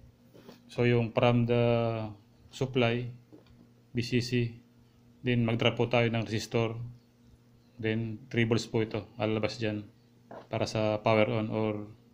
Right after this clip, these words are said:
enable niya. Ayan siya. Then ang next natin na i-connect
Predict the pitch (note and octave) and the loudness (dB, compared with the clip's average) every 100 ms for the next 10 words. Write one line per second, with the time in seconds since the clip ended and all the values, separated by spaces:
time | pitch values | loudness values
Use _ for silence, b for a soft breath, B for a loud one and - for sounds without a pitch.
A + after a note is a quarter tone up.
0 | _ _ - B2 A#2+ G#2+ G#2+ G#2+ G2+ - | _ _ -4 -2 0 0 2 0 -4 -10
1 | - - - - - _ - - _ - | -20 -20 -16 -14 -14 _ -20 -20 _ -16
2 | - G#2 F#2+ - - - _ _ _ _ | -6 -4 -4 -8 -10 -12 _ _ _ _
3 | _ _ _ _ _ _ - A#2 B2 A#2+ | _ _ _ _ _ _ -2 0 0 0
4 | A#2+ G#2+ - A2+ A#2 A#2 A2+ A2 A2+ A2+ | -2 -2 0 0 2 0 0 -2 -2 -4
5 | A2+ A2 G#2 A#2+ A2 | -4 -6 -6 -4 -4